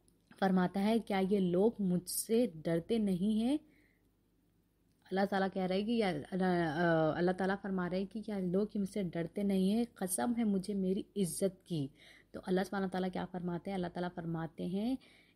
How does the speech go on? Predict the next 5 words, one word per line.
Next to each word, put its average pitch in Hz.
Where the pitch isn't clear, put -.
"इन, 220
इतने 233
फितने 202
भेजूँगा 180
उनके 220